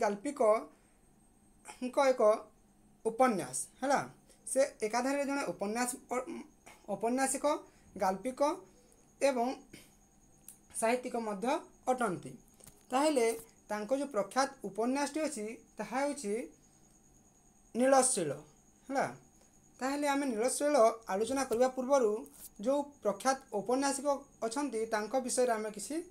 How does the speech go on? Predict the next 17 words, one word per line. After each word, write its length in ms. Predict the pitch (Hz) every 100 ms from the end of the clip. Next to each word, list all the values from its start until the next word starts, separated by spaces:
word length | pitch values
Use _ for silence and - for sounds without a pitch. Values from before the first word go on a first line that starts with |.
| -
ଜାଣି 180 | 262 247 196
ରଖିବା। 260 | 165 143 143 - - - - _
ତାହେଲେ 280 | - 294 285 247
ଦେଖନ୍ତୁ 360 | 226 285 247 190 247 - - - - - - - - -
କି 100 | 277 247 - - - - - - 220
ନୀଳଶୈଳ 420 | 226 269 302 294 294 214
ଉପନ୍ୟାସର 520 | 226 254 277 277 294 277
ଲେ-, 140 | 247 - - 196
କ'ଣ, 120 | 277 269 208
ଔପନ୍ୟାସିକ 460 | 190 240 277 277 294
ହେଉଛନ୍ତି 340 | 294 320 254 214 262 - - -
ସୁରେନ୍ଦ୍ର 300 | - 277 285 247
ମହାନ୍ତି। 300 | 202 170 147 - -
ତାଙ୍କ 200 | 220 220 269 220
ଜନ୍ମ 200 | 202 233
ହୋଇଥିଲା 320 | 285 311 277 208 247 - - _ - 208
ଏକୋଇଶ 340 | - 254 269